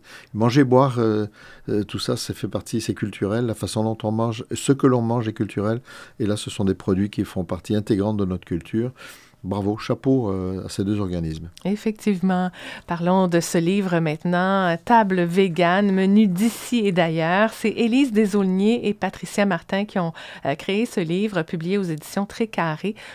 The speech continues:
Speaker 2: Un très beau livre, paraît-il.
Speaker 1: Oui, cent vingt-cinq recettes qui puisent dans la richesse des traditions véganes de par le monde. Alors, ce sont des, des plats, bien sûr, familiaux et de, il y a aussi des classiques, des classiques, pardon, de la cuisine venue d'a-, d'ici et d'ailleurs. Et puis, euh,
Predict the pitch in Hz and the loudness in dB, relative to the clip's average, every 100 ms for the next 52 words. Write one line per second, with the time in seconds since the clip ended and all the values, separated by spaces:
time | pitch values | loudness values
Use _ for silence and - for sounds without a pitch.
0 | - - 180 453 427 202 170 170 170 156 | -8 -6 -2 -2 2 2 2 0 -4 -6
1 | 151 147 123 208 170 151 156 156 135 139 | -4 4 6 6 2 -2 -4 2 4 4
2 | 135 139 127 135 120 - 151 - - - | 4 2 2 2 2 2 0 -2 -6 0
3 | 127 113 101 95 98 104 110 - 143 113 | 0 2 2 2 2 2 2 2 0 0
4 | - 104 101 - 104 98 101 113 107 127 | -4 -4 -4 -6 -4 -2 0 0 2 2
5 | 135 120 107 101 160 170 - - - - | 2 2 2 0 -2 -4 -8 -16 -20 -18
6 | - - 98 107 - 113 - 127 120 104 | -18 -6 2 2 2 -2 0 0 2 4
7 | 101 98 92 95 - 120 107 95 - 104 | 4 4 4 0 0 0 2 -2 -2 -4
8 | - 92 98 107 147 165 101 92 95 95 | -2 0 0 2 4 2 0 0 0 0
9 | - 95 87 - - 120 - 139 - - | -4 -6 -6 -6 -2 -2 0 -4 -6 -6
10 | 101 95 127 - 165 165 117 123 135 101 | -4 0 0 0 -6 -4 -2 -2 0 -2
11 | 90 - 98 120 107 98 107 92 90 76 | -4 -6 -2 0 -2 -2 -2 -2 -4 -4
12 | 87 - 98 90 95 110 143 160 - - | -8 -6 -2 0 2 2 2 -2 -8 -18
13 | - - - - 120 113 123 120 113 110 | -18 -18 -20 -4 -2 0 2 6 6 6
14 | 110 110 | 6 6